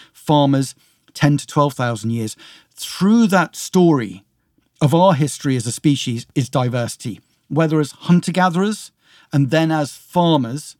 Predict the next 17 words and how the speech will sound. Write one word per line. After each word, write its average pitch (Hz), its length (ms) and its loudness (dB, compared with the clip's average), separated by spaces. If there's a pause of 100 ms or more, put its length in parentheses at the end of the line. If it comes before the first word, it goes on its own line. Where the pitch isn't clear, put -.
So 143 380 -2 (320)
the 156 100 -4
first 202 460 -2
farmers 170 560 -4 (460)
who 139 340 0
took - 420 -8
wild 143 460 -2
grasses 139 600 -2
and 123 360 -6 (280)
domesticated 135 880 -4
them, 135 440 0
and 127 180 0
they 131 140 -2
became 127 400 -4
wheat 135 400 0
and 123 120 -2
barley, 131 480 -2